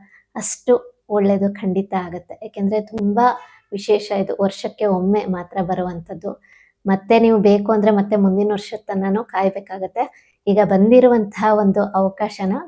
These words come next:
ಮಿಸ್ ಮಾಡ್ಕೋಬೇಡಿ. ಹಾಗೆ ಇನ್ನೊಂದ್ ಮಾತು ಹೇಳ್ಬೇಕು ಅಂದ್ರೆ, ಆ, ನಾನು ಕಳೆದ ವಿಡಿಯೋಲಿ, ಆ, ರಾಯರ ಸನ್ನಿಧಾನದಲ್ಲಿ ಯಾವೆಲ್ಲ ಸೇವೆ ಮಾಡಿಸ್ಬೇಕು ಅಂತ, ಆ, ಹೇಳಿದ್ದೆ. ನೀವು ಸೇವೆ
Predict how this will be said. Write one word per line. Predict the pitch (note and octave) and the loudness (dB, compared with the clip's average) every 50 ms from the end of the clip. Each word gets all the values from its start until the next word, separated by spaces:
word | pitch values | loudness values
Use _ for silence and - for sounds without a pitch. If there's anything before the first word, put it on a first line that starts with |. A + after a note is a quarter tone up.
| C4 | -2
ಮಿಸ್ | G3+ F#3+ E3+ - - G#3+ | -2 -2 -2 -2 -8 -10
ಮಾಡ್ಕೋಬೇಡಿ. | G3 F#3+ - _ - F#3 E3 C#4 | -12 -12 -12 _ -12 -6 0 0
ಹಾಗೆ | C4+ A#3+ C#4 C4+ C4+ C#4+ - - | 2 4 4 2 2 2 -2 0
ಇನ್ನೊಂದ್ | A3+ G#3+ A3+ A#3+ A#3+ B3 A#3+ | 0 4 4 6 6 6 4
ಮಾತು | A3+ G#3+ G#3 G#3 G#3 A3+ A3 A3 G#3+ - - - _ _ _ _ _ _ - - | 4 2 0 -2 0 0 0 0 0 -4 -14 -20 _ _ _ _ _ _ -14 -6
ಹೇಳ್ಬೇಕು | - G3+ G3+ G3+ G3+ G#3 G3 G3+ G#3 | -2 0 0 2 0 0 -2 -2 -2
ಅಂದ್ರೆ, | G3+ F#3 F3 F3 G3 A#3+ C#4+ G3+ G3 _ _ _ _ _ _ _ _ _ _ _ - - | -2 -2 0 0 -2 -2 -2 -4 -12 _ _ _ _ _ _ _ _ _ _ _ -6 -2
ಆ, | G#3+ G#3 G#3 | 0 2 2
ನಾನು | G#3 G3+ G#3 G#3 G#3 G#3 G#3 G3+ G#3 G3+ G#3 | 2 2 2 2 2 2 2 2 0 -2 0
ಕಳೆದ | G#3+ G#3+ G#3 A3 A3+ A#3+ | 2 2 4 6 6 4
ವಿಡಿಯೋಲಿ, | A#3 A3 A3 G#3+ G#3+ G#3+ G#3 G#3 G3 G#3 G#3 G#3 G3+ G3+ - _ _ _ _ - | 4 6 4 4 4 4 4 4 4 2 2 0 0 -4 -10 _ _ _ _ -6
ಆ, | G3+ F#3+ G3 F#3+ | -4 -4 -2 -2
ರಾಯರ | F#3+ F#3+ F#3+ G3 G3+ G#3 G#3+ | 0 0 2 2 2 2 0
ಸನ್ನಿಧಾನದಲ್ಲಿ | G3+ - - G3+ G3+ G#3+ G#3 G#3 A3 G#3 G#3 G3+ G#3 G3 G3 G3+ | 0 0 0 2 2 2 2 2 0 0 0 0 2 2 2 4
ಯಾವೆಲ್ಲ | G3+ F#3+ F#3 F#3 G3 F#3+ F#3+ G3 | 4 2 2 0 -2 -2 -2 -2
ಸೇವೆ | F#3+ - - G3 F#3+ F#3+ G#3 | -2 -2 -2 0 0 0 0
ಮಾಡಿಸ್ಬೇಕು | G3+ G3 F#3+ F#3 F3 - - - - F#3+ G3 _ - F#3+ | 0 0 -2 -2 -4 -10 -12 -10 -12 -14 -14 _ -14 -14
ಅಂತ, | F#3+ F#3 E3+ - - F#3 F#3 F#3 _ _ _ _ _ _ _ _ _ - | -14 -14 -14 -10 -8 -8 -8 -8 _ _ _ _ _ _ _ _ _ -6
ಆ, | F#3+ F#3+ F#3+ F#3 F#3 F#3 - - _ - | -2 0 0 0 0 -2 -6 -10 _ -2
ಹೇಳಿದ್ದೆ. | G#3+ G3+ G3 G3 F#3+ G3 G3 A#3 | 0 2 2 2 0 0 -2 -4
ನೀವು | D#4+ D#4+ - A#3+ A#3+ A#3+ A#3 - - F#3 - - - - - - - - | -4 0 4 6 6 6 6 4 0 -4 -16 -18 -20 -20 -18 -12 -8 0
ಸೇವೆ | - G#3+ G#3 G#3+ A3 B3+ B3+ C4 C4 - - _ | 2 4 4 6 6 4 4 2 0 -4 -12 _